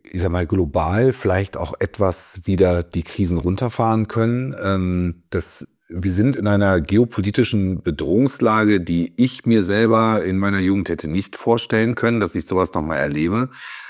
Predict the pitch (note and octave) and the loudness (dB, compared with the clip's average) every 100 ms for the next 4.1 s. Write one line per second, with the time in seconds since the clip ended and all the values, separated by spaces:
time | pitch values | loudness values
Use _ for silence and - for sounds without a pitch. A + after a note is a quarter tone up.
0 | - - F#2 F#2+ F#2 F2+ F2+ - E2+ - | -20 -6 0 0 0 -2 -6 -4 -4 -2
1 | - - F2 E2 E2+ F2 E2+ D#2+ F#2 - | -6 -8 -6 -2 0 0 0 0 0 0
2 | E2 - F2 G#2+ - G#2 F#2+ F#2+ F2+ D2+ | -4 0 2 2 0 0 4 4 2 0
3 | E2+ - G#2 A#2 G2 F#2 - - F2 F2 | -4 -2 0 2 2 -2 -4 -4 0 0
4 | F2 | 0